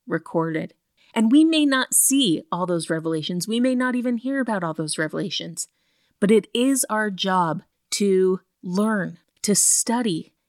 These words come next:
and to seek out the revelations that we are given. Joseph Fielding Smith once taught,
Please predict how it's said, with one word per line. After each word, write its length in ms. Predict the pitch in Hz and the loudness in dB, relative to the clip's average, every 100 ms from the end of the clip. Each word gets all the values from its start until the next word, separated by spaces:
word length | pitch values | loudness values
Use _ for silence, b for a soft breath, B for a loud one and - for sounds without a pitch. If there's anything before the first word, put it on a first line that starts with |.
| - | -2
and 160 | 202 | 0
to 120 | 220 | 2
seek 520 | 214 - - 254 269 214 | 2 4 2 2 -2 -4
out 220 | 185 - | -4 -2
the 100 | 190 | -2
revelations 720 | 190 190 190 180 175 180 180 | -2 -2 -2 -2 0 -2 -2
that 140 | 185 | -2
we 160 | - 180 - | -2 -4 -4
are 400 | 170 165 165 - _ - | -4 -6 -10 -16 _ -6
given. 380 | 165 160 151 - _ _ | -4 -4 -8 -10 _ _
Joseph 320 | - 208 190 | 2 2 0
Fielding 320 | - 190 180 | -2 0 0
Smith 340 | 180 - 180 - | 2 2 0 0
once 220 | 180 - | -2 -2
taught, 320 | - 175 180 | 2 2 0